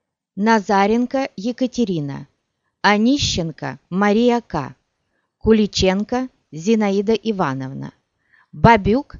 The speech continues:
Мария Максимовна. Бондаренко Анастасия. Бычкова Татьяна Семеновна. Белогорец Пелагея В. Важинская Акулина Павловна.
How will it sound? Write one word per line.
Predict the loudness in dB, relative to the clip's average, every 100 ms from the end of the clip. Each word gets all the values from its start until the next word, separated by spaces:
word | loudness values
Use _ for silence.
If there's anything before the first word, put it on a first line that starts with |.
| _
Мария | -2 0 2 2
Максимовна. | 2 -2 -6 -8 -6 -6 -8 -12 -14 _ _ _ _
Бондаренко | 0 2 4 2 2 2 -2 -4 -8 -10 -8
Анастасия. | -4 -2 -4 -4 -6 -6 -10 -10 -12 -18 _ _ _ _ -8
Бычкова | 0 0 0 4 4 4 0
Татьяна | -2 -4 -2 -2 0 -2
Семеновна. | -2 -2 -2 -4 -8 -10 -12 -16 _ _ _ -2
Белогорец | 4 6 4 2 2 4 2 -2
Пелагея | -2 0 0 -2 -2 -2 -2
В. | -6 -10 -16 _ _ _ _ _ _ _ -10
Важинская | 2 4 4 0 -2 -4 -4 -4 -2 -4
Акулина | -4 -2 0 0 0
Павловна. | -2 -4 -4 -6 -12 -10 -12